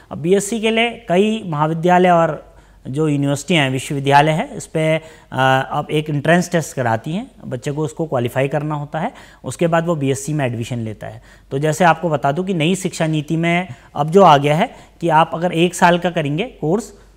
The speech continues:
तो आपको सर्टिफिकेट मिलेगा, दो साल का करेंगे डिप्लोमा, तीन साल में आपको डिग्री, और चौथे साल में आप इसको मर्ज करके हम ऑनर्स में ले जाएंगे, योगा ऑनर्स में। तो कहीं भी विश्वविद्यालय में, अ, सेंट्रल यूनिवर्सिटी,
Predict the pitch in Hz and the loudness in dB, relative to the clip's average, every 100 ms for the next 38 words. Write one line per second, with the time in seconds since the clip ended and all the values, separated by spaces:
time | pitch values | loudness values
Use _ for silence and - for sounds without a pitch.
0 | _ - 139 143 135 156 147 131 135 180 | _ -8 -4 -4 -4 -4 -4 -4 -2 -2
1 | 175 170 165 170 180 - 127 139 139 151 | -2 -4 -2 -4 -8 -10 -4 -4 0 -2
2 | 156 151 143 143 127 139 135 156 226 - | -2 -6 -4 -4 -6 -4 -4 -4 -8 -14
3 | _ _ - 190 214 202 190 240 - - | _ _ -2 0 2 4 4 2 -8 -20
4 | - 151 160 160 170 143 139 113 - - | -8 -4 -2 -2 -2 0 0 -2 -4 -20
5 | - 135 165 170 247 214 180 190 214 240 | -12 -6 -2 0 0 4 4 6 2 0
6 | - - - 196 170 190 180 175 160 254 | -4 -12 -6 0 2 2 2 -4 -2 -4
7 | 165 196 170 156 180 208 - 196 156 113 | -2 -4 0 2 4 4 2 0 0 -2
8 | 110 113 113 107 110 110 110 101 117 113 | -4 -6 -6 -6 -8 -10 -10 -12 -16 -16
9 | - - - 170 190 196 226 240 214 208 | -20 -20 -10 -4 0 2 2 0 -2 -2
10 | 196 180 185 196 202 226 220 - - - | 0 4 4 4 0 -6 -12 -20 -20 -14
11 | 127 147 156 208 214 202 175 - 123 | -8 -4 0 2 4 4 2 -2 -12